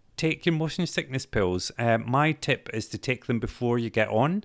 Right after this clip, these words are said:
Um, I think it can,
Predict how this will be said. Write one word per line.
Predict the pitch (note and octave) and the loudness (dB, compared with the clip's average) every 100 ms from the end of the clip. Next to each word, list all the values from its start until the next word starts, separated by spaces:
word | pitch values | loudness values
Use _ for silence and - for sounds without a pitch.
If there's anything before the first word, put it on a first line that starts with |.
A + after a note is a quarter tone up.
| - - - | -8 -20 -8
Um, | A2+ G2+ G2 G2 G2 G2 G2+ | -4 -2 -2 -2 -2 -4 -4
I | - G#2 | -6 -6
think | - A2+ - - | -4 -6 -6 -8
it | A2+ A2 | -6 -6
can, | - G#2+ G2+ G2 G2 G2+ | -6 -4 -2 -2 -4 -6